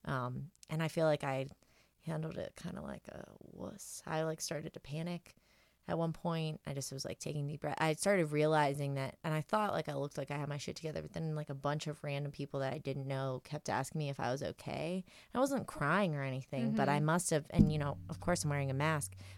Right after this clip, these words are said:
Speaker 1: but I must have just had, like, a look in my
Speaker 2: Yeah.
Speaker 1: eye, like I wasn't keeping it together. And then I just, like, stepped aside, like, breathed for a moment, and then, like, was able to go back in.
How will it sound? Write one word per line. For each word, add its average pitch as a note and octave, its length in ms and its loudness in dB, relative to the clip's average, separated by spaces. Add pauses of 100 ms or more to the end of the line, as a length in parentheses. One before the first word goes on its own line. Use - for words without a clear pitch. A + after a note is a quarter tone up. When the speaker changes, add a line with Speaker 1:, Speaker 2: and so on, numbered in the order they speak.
Speaker 1:
but D#3+ 80 0
I - 20 4
must E3 220 4
have D3 80 -2
just C#3+ 140 0
had, C#3+ 260 2
like, C3+ 160 -2
a C3+ 40 2
look C3+ 260 0
in D3+ 80 2
my A3 200 4
Speaker 2:
Yeah. E3 220 6
Speaker 1:
eye, - 40 4
like D3 220 2
I C#3 80 -2
wasn't C#3 460 2 (760)
keeping E3 320 4
it C#3 100 0
together. D#3+ 680 4
And D#3+ 140 2
then D3 80 2
I C#3+ 100 0
just, C#3 160 -4
like, C#3 140 -2
stepped - 300 0
aside, C3 520 2
like, C3 200 -4
breathed C#3 400 0
for C#3+ 160 2
a C3+ 80 4
moment, C3 500 0
and D3+ 160 -2
then, - 160 -4
like, - 220 -6
was C#3 160 -2
able B2 240 -2
to C#3 60 -6
go C3 200 -6
back - 360 -4
in. C#3 440 0